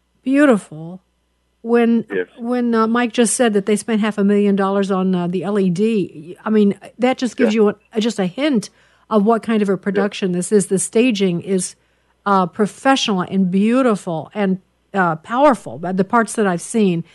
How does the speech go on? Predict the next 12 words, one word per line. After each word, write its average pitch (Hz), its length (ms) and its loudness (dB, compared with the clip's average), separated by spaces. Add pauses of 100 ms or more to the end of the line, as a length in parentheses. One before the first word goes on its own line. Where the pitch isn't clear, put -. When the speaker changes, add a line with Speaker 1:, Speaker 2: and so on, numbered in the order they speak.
(280)
Speaker 1:
and 330 200 2
the 269 120 2
auditorium 254 520 2
is 190 160 -2
packed. - 540 -6 (300)
So, 349 240 2 (100)
uh, - 240 -16
tell 403 280 2
me, 370 180 2
Speaker 2:
It 202 140 -2
is. 233 60 4
Speaker 1:
um, 180 320 0